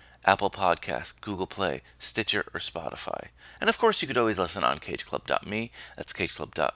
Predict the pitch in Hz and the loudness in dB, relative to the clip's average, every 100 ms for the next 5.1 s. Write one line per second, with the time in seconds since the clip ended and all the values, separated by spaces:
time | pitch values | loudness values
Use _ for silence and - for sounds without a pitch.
0 | - 85 71 - 101 117 123 - - - | -2 -4 -6 -8 -4 -4 -6 -14 -20 -20
1 | - 156 151 143 139 143 160 160 - 139 | -8 -2 -2 0 -2 0 0 0 0 0
2 | - - - - 151 156 156 151 135 127 | 4 2 2 2 4 2 2 2 0 0
3 | 127 98 107 - - 85 87 76 - 90 | -2 2 0 2 0 0 0 -8 -4 -2
4 | - 73 64 - 71 - - - - - | 0 -2 -4 -2 -4 -4 -6 -6 -6 0
5 | 69 | -2